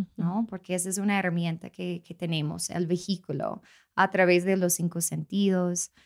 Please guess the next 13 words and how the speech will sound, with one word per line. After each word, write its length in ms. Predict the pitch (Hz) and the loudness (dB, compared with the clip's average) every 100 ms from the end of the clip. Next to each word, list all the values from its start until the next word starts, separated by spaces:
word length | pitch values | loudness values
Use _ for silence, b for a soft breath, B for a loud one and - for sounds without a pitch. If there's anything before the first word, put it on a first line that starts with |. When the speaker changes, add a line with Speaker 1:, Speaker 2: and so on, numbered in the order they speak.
| _ _ _ - | _ _ _ -4
Speaker 1:
a 160 | 190 | 0
través 420 | 190 185 175 180 185 | 4 6 6 6 4
de 120 | 208 | 4
lo 140 | 190 | 4
que 140 | - 175 | 0 -4
recibimos, 720 | 175 - 175 202 196 185 190 | -4 -2 2 4 4 2 0
la 100 | 185 | 0
manera 280 | 180 170 170 | 4 2 2
que 220 | 190 180 | -2 -6
podemos 480 | 180 180 160 175 170 | 0 2 2 0 -4
digerir 680 | 185 180 175 180 180 185 - | -4 -2 -2 0 -2 -4 -6
la 140 | 180 175 | -4 0
vida, 460 | 175 170 165 170 | 2 2 2 -2